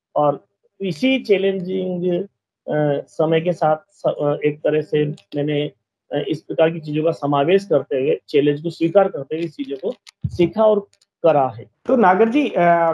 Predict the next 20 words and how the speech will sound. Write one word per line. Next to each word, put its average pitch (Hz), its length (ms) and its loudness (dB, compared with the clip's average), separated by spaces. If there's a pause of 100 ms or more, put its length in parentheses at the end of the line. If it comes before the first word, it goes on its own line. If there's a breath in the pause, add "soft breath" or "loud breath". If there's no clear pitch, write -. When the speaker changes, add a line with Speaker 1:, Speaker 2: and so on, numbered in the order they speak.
(140)
Speaker 2:
family 240 400 -2
का 269 140 -6
क्या 254 220 0
response 208 580 -4
है? 175 160 0
आप 143 340 -4
तो 135 840 -4
मतलब 143 460 -6
पूरे 160 220 0
दिन 156 440 0
और 147 200 0
रात 160 300 2
लगे 156 280 0
रह 160 140 0
रहे 156 220 2
हैं, 139 400 -6
उनका 185 240 2
क्या 208 200 0
कहना 165 320 -2
है? 127 400 -6